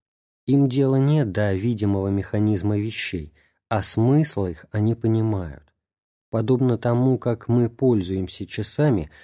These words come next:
и нам никакого дела нет до устройства механизма. Или ещё, мы пробуем яблоко, ощущаем приятный вкус и не заботимся о том,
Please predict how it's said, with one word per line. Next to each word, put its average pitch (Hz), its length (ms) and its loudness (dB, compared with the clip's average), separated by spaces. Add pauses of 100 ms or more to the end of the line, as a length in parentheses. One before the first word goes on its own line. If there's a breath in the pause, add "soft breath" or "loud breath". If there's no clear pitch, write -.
(200 loud breath)
и 123 80 4
нам 131 200 4
никакого 123 580 0
дела 104 340 -2
нет 117 280 0
до 113 120 2
устройства 113 600 -2
механизма. 98 760 -2 (480)
Или 113 240 2
ещё, 101 480 -4 (300 soft breath)
мы 120 200 4
пробуем 113 600 2
яблоко, 98 680 -2 (200 soft breath)
ощущаем 117 760 0
приятный 110 600 -2
вкус 98 500 -6 (300 soft breath)
и 117 100 4
не 117 120 4
заботимся 107 760 -2
о 90 40 -10
том, 135 260 0